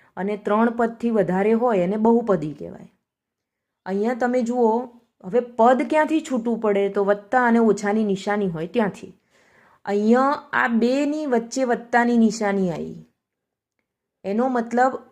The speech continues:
વત્તાની આ બાજુ એક પદ છે, વત્તાની આ બાજુ એક પદ છે, તો એકને એક બે પદ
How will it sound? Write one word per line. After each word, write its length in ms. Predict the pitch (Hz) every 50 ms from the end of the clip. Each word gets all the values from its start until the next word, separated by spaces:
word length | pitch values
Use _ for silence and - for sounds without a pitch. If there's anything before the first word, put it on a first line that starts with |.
| _ _ _ -
વત્તાની 500 | 180 180 180 - - 208 214 220 233 226
આ 100 | 208 202
બાજુ 260 | 202 214 214 214 247
એક 200 | 254 262 254 -
પદ 220 | - 254 233 226
છે, 140 | - - 285
વત્તાની 500 | 277 254 214 226 - 214 208 214 208 202
આ 80 | 190 175
બાજુ 240 | 160 156 156 165 147
એક 180 | 156 175 - -
પદ 180 | - - - -
છે, 140 | - - - - - _ _ _ _ _ _ _ _ _ _
તો 40 | 208
એકને 380 | 214 220 233 226 226 247 254 262
એક 100 | 247 247
બે 160 | 214 202 220 226
પદ 240 | 226 226 208 175 170